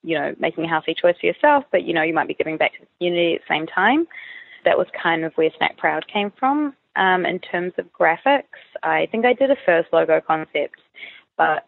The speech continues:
I didn't love it. I studied graphic design and my major was actually packaging design, but pretty much I've always worked in digital, so I'm not, like, super strong in branding anymore. Um, and so I found a designer, um, a really good designer actually in Brazil who I work with.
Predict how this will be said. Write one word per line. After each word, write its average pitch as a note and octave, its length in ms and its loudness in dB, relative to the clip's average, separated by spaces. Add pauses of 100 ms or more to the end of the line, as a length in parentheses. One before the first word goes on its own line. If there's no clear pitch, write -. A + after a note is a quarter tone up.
I G#3 80 2
didn't G3+ 180 -4
love D#3 140 2
it. D3+ 200 2 (220)
I D#3 140 0
studied D3+ 300 -2
graphic - 240 -2
design D3+ 340 -2
and D3 80 -4
my D3 160 2
major D#3 340 0
was D3+ 160 2
actually - 280 -4
packaging D#3 400 -8
design, D3+ 340 -2
but C#3+ 180 2 (220)
pretty E3+ 160 0
much D3+ 200 -4 (100)
I've E3 160 2
always D#3 220 0
worked D#3 220 0
in D3+ 140 -8 (100)
digital, F#3+ 460 0
so D#3+ 260 4
I'm D3+ 220 -2
not, D3 240 0
like, D3 180 0 (100)
super F3 200 -8
strong G3+ 280 -8
in G3 120 -6
branding G#3 560 0
anymore. G3 440 0
Um, F3+ 360 0 (440)
and F3+ 360 -2
so D#3+ 280 2
I E3 240 2
found D#3+ 280 0
a D#3+ 80 0
designer, D3 680 -4 (300)
um, D#3+ 160 0
a D#3+ 80 0
really D#3+ 220 4
good D#3+ 100 2
designer D#3 500 -2 (100)
actually - 300 -2
in G#3+ 80 -2
Brazil E3 400 2
who E3 220 0
I D3 100 2
work D3 220 2
with. - 160 2